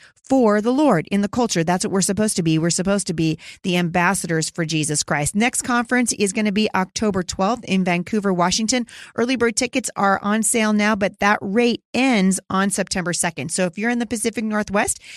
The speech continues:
and you wanna come to the Women's Conference, Faith That Speaks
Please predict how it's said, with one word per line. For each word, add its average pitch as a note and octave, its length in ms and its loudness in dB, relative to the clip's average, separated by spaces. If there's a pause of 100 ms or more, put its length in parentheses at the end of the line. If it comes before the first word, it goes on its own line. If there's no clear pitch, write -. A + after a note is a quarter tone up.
(140)
and G3 200 0
you A3 100 2
wanna A3 160 2
come A3 220 -2
to A3+ 100 0
the F#3+ 100 0
Women's G#3 340 0
Conference, G#3 520 0
Faith G#3 280 2
That G3+ 120 -2
Speaks - 480 -2